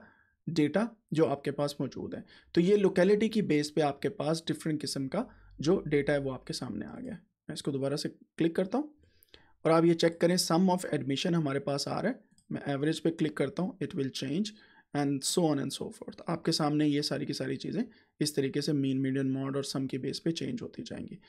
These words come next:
You can also change the color type। For example, अगर मैं यहाँ पे एडिट कलर करके कोई और कलर चूज़ करना चाहता हूँ, यानी कि मैंने यहाँ से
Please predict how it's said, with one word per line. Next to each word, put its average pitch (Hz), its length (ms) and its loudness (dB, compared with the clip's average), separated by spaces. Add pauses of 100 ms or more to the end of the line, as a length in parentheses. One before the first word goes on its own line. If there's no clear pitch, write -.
(280)
You 151 160 4
can 156 120 4
also 151 300 2
change 147 340 0
the 139 140 0
color 165 300 2
type। 202 220 0
For 143 200 -2
example, 135 340 -2
अगर 139 160 0
मैं 139 120 0
यहाँ 139 240 -2
पे 151 220 -2
एडिट 139 260 -2
कलर 139 280 -2
करके 147 400 -2 (320)
कोई 151 140 6
और 160 200 8
कलर 170 240 4
चूज़ 151 260 0
करना 143 220 0
चाहता 139 280 -2
हूँ, 151 80 2
यानी 135 200 0
कि 151 100 -2
मैंने 139 300 2
यहाँ 156 340 0
से 165 240 -2